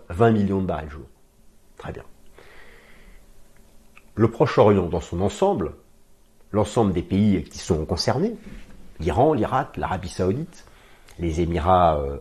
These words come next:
Arabes Unis, le Koweït, c'est vingt et un millions de barils jour. C'est l'équivalent, c'est, ce, ce n'est qu'une partie de l'opep, attention. L'opep, c'est plus vaste. Là, je parle uniquement de la région. C'est même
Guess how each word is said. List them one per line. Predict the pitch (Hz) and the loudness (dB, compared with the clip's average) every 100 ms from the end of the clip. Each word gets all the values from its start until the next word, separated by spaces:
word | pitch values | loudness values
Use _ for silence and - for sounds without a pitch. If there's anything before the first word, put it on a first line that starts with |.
| - | -2
Arabes | 85 82 98 | -2 -2 -2
Unis, | 147 170 | -2 -4
le | 95 | -2
Koweït, | 113 131 - - - - _ - _ _ _ _ - - - | 0 0 -2 -8 -18 -20 _ -20 _ _ _ _ -20 -20 -14
c'est | - 120 160 - - | 4 4 4 -4 -8
vingt | 90 123 123 | -2 0 0
et | |
un | 110 | 0
millions | 110 98 95 | 0 -2 -2
de | 98 | -2
barils | 90 87 | -4 -6
jour. | 85 73 - - _ _ - | -12 -18 -20 -20 _ _ -16
C'est | - 87 | -4 0
l'équivalent, | 107 214 101 95 92 - - - - - - - - - - - _ | 0 0 0 2 2 0 -8 -20 -20 -20 -20 -20 -20 -20 -20 -20 _
c'est, | - - - | -8 -8 -8
ce, | - 92 | -10 -8
ce | - - | -6 -2
n'est | 127 | -2
qu'une | 123 226 202 | 2 2 4
partie | - 135 | 2 2
de | 120 | 6
l'opep, | 202 190 110 98 | 6 6 2 -2
attention. | 151 - 160 110 - _ _ _ _ _ | -6 -4 -4 -4 -8 _ _ _ _ _
L'opep, | 85 - 151 | -4 -2 -2
c'est | - - | -4 -2
plus | 180 | 4
vaste. | 120 - - - - _ | 4 4 -6 -20 -20 _
Là, | 101 | 0
je | 92 | 2
parle | 87 92 85 139 | 4 4 4 0
uniquement | 135 120 98 | -4 -2 -2
de | 85 | -2
la | 73 | -4
région. | 87 135 - - - - - _ - _ _ _ | -4 -4 -6 -10 -20 -20 -20 _ -20 _ _ _
C'est | - 170 - | 0 2 4
même | 139 180 | 4 4